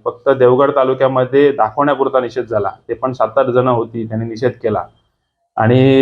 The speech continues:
प्रशासनाला काल मनाई आदेश पण ह्याच्यामध्ये होते आणि मनाई आदेशमुळे त्यांच्यावरती गुन्हे अजून दाखल झालेले नाही आहेत आणि हे प्रशासनाला जाग आणण्याचं काम आमचे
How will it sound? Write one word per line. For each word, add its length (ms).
प्रशासनाला 920
काल 160
मनाई 260
आदेश 240
पण 240
ह्याच्यामध्ये 680
होते 320
आणि 80
मनाई 320
आदेशमुळे 560
त्यांच्यावरती 500
गुन्हे 260
अजून 200
दाखल 280
झालेले 280
नाही 240
आहेत 120
आणि 300
हे 80
प्रशासनाला 600
जाग 220
आणण्याचं 340
काम 300
आमचे 580